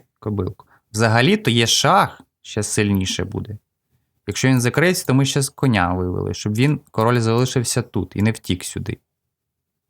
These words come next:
Yes, of course. This is big chance. And new champions on the week. Це сильніший хід.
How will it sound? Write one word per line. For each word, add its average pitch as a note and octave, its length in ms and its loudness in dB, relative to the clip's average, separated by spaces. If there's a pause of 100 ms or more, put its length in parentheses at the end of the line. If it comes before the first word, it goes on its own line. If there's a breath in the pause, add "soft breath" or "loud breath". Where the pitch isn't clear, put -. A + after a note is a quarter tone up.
(180)
Yes, G#2+ 300 2
of F#2+ 160 -4
course. G2 340 0 (460)
This A2+ 180 -2
is A2+ 200 -2 (1300)
big A2+ 400 0 (360)
chance. - 440 -2 (2750)
And C#3+ 260 4
new F#3 440 6
champions C3+ 840 0
on E3+ 320 2
the C3+ 220 2
week. G3 320 0 (3750)
Це B2 160 -6
сильніший G#2 540 0
хід. - 380 -12